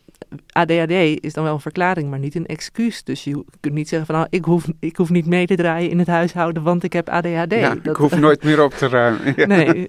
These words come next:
Speaker 1: maar, maar, maar andersom is denk ik wel een soort begrip van, "Oké, weet je, als iemand voor de zoveelste tij-, keer te laat komt,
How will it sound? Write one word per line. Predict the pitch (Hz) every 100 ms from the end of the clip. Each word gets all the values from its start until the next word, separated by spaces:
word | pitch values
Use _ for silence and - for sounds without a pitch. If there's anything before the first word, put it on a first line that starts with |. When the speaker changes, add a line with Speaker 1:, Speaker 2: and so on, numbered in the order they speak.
| 170
Speaker 1:
maar, | 170 170 165
maar, | 170 165
maar | 165 175
andersom | 190 190 160 165 175
is | 165
denk | 165 160
ik |
wel | 143 135 139 -
een | 147
soort | 123 147 156 151 -
begrip | 139 139 - 147 -
van, | 135
"Oké, | 135 - 139
weet | 135 143
je, | 151 135 - -
als | - 156
iemand | 151 147
voor | 147
de |
zoveelste | 143 147 151 139 151
tij-, | 143 139
keer | - 151
te | 139
laat | 143 135 139
komt, | - 139 135 -